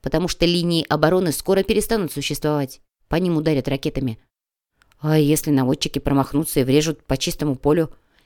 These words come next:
спросил Илья просто для того, чтобы спросить, чтобы услышать голос. Потому что находиться там, куда вот-вот дадут залп несколько атомных крейсеров, было довольно страшно.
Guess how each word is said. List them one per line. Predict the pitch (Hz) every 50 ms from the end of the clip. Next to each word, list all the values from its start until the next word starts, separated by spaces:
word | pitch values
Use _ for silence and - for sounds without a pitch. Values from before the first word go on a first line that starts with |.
| _ _ _
спросил | - - - 190 202 - 202 196 202 -
Илья | - 202 190 196 214 226 233 - - - - - - -
просто | - 190 214 - - 190
для | 160 170
того, | - 170 170 170
чтобы | 165 - 165 156 170
спросить, | - - 175 175 - - 160 139 - - _ _ _ _ _
чтобы | - - 208 202 220
услышать | 240 - - 233 - - 190 185
голос. | 160 190 175 147 131 131 - - _ _ - _ _ _ _ -
Потому | - - 156 165
что | - - 175
находиться | 170 - 170 170 175 185 - 175 165
там, | - - 180 165 147
куда | - 151 156 151
вот-вот | 147 185 - - 143 135 160 147 - - - -
дадут | 143 156 151 165 170 160 147
залп | 143 175 165 147 135 - - -
несколько | 165 175 175 156 - - 151 143 - 160 - -
атомных | 143 135 - 127 147 143 - -
крейсеров, | - 202 208 208 - - 160 143 - - - - - - - _ _ -
было | 175 180 165 165 160 165
довольно | 170 180 170 170 165 165 160
страшно. | - - 165 156 143 - - 123 127